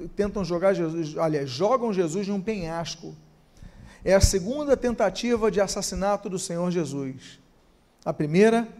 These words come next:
quando ele era bebê, por Herodes. A segunda, quando ele tá pregando na sinagoga e empurram ele do penhasco.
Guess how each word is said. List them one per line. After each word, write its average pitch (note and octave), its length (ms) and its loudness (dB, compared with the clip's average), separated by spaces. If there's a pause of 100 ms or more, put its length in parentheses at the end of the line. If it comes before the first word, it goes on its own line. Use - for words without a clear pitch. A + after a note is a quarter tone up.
(180)
quando D#3 220 -4
ele D#3 120 2
era E3 80 2
bebê, E3+ 360 4
por G3+ 180 2
Herodes. E3 640 0 (380)
A E3 100 -2
segunda, A3 640 2 (340)
quando D#3+ 200 -2
ele F3 120 2
tá G#3 200 4
pregando F#3+ 560 2
na E3+ 100 -4
sinagoga F#3 720 0 (280)
e F3+ 160 0
empurram F#3+ 640 -2
ele F#3 160 -2
do E3 100 -8
penhasco. D3+ 580 -6